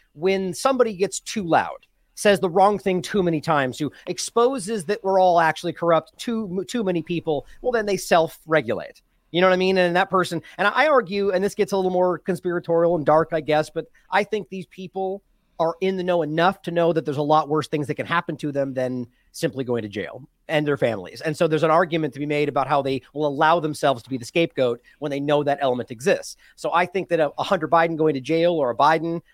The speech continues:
I, first of all, highly unlikely in my opinion, because I think even that makes them look bad in their,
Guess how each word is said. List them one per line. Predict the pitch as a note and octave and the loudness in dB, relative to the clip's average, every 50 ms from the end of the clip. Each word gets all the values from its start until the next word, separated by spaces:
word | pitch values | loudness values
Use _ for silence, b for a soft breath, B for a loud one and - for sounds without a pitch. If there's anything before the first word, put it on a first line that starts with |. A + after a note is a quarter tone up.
| b b - | b b -2
I, | F3 G3 G3+ - _ _ _ _ - - - | -2 -2 -2 -4 _ _ _ _ -20 -6 0
first | - G#3 G#3+ G#3+ - | 2 2 2 2 2
of | G#3+ | 2
all, | A3+ A3+ A3+ A#3 A#3 - _ | 2 4 2 2 0 -6 _
highly | - - - - - - - G3+ G3+ G#3 F#3 F3+ E3+ | -20 -20 -18 -16 -12 -4 -2 0 2 2 2 2 2
unlikely | D#3 D3+ C#3 C3+ B2 - C3 B2 | 2 2 2 0 0 -2 -4 -4
in | A2+ | -2
my | A2+ A2 | -4 -4
opinion, | G#2 - A2 G2 F2+ D#2 - b b b b | -4 -6 -10 -14 -14 -16 -20 b b b b
because | C#3 - E3 | -6 -2 0
I | E3 E3 | 0 0
think | - F#3+ E3+ - | 0 -2 -4 -4
even | F#3+ F#3 D3+ D#3+ C#3+ C3+ | -6 -6 -6 -6 0 2
that | F3 F3 F3 - | 2 2 2 0
makes | D3+ C#3 - | -4 -8 -6
them | - D3 C3+ | -6 -4 -2
look | C3 C#3+ - - | -2 -2 -2 0
bad | C#3 B2+ B2 A#2+ | 0 2 2 0
in | A#2+ B2 | -2 -4
their, | B2 A#2+ - | -4 -4 -6